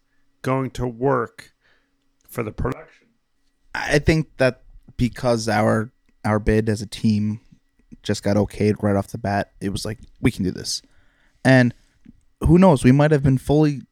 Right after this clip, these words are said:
Speaker 2: able to do it. We might have failed. But, uh, at the time, it just seemed like, for all of us, maybe even myself, you know, I'm not gonna say I'm, I'm p-, perfect, but, uh, we, we might have just been more excited for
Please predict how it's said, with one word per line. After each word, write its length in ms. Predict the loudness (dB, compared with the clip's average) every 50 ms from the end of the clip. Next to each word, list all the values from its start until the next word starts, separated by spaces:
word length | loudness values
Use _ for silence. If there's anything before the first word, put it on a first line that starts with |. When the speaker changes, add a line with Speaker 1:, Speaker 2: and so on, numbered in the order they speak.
| _ _
Speaker 2:
able 240 | -2 0 0 0 -2
to 120 | -2 0
do 160 | 2 2 2 2
it. 160 | 2 -2 _ _ _ _ _
We 120 | -2 -2
might 180 | 0 0 0 -2
have 120 | -2 -2 -4
failed. 480 | -4 -4 -2 0 0 -2 -4 -6 -12 -20 _ _ _ _ _ _ -20 -20 -20 -4 0
But, 220 | 2 4 4 4
uh, 160 | 4 2 2 2
at 120 | 0 -2 -2
the 80 | -2
time, 380 | -2 0 2 4 6 6 6 6
it 100 | 4 2
just 260 | 0 -2 -2 -2 -2
seemed 360 | -2 0 2 2 2 2 0 -2
like, 280 | -2 -2 -4 -6 -10 -18 -20 _ _ _ _ _ _ _ _ _ _ _ _ _ _ -14 -14 -14 -2
for 140 | 2 4 6
all 200 | 6 6 6 4
of 80 | 0
us, 160 | -4 -6 -6 -2
maybe 220 | 0 2 2 4 2
even 160 | 2 2 0
myself, 540 | 0 -2 0 0 0 0 0 -2 -8 _ _ _ _ _ _ _ _ _
you 60 | -4
know, 80 | -2 0
I'm 80 | 0 0
not 140 | -2 -2
gonna 140 | -2 -2 -4
say 160 | -2 -2 -2
I'm, 300 | -2 -2 -2 -4 -6 -8 -12 _ _ -12
I'm 100 | -10 -10
p-, 80 | -10 -10 -8
perfect, 440 | -6 -6 -6 -4 -6 -6 -8 -6 -6
but, 160 | -4 -2 -2 -2
uh, 240 | -2 -4 -4 -6 -8 -10 -16 -20 -20 _ _ _ _ _ _ _ _ _ _ _ _ _ _ -4
we, 240 | -2 -2 -2 -4 -6 -12 _ _ -6
we 180 | -2 0 0
might 240 | 0 2 0 0 0
have 140 | 0 -2 -2
just 220 | -4 -4 -4 -2
been 360 | -2 -2 0 0 0 0 -2 -4 _ _ _ _ _ -4
more 420 | 0 2 2 2 2 0 -2 -4 -6 -8
excited 480 | -10 -8 -2 0 0 0 0 0 -2
for 360 | -2 0 0 2 2 0 -2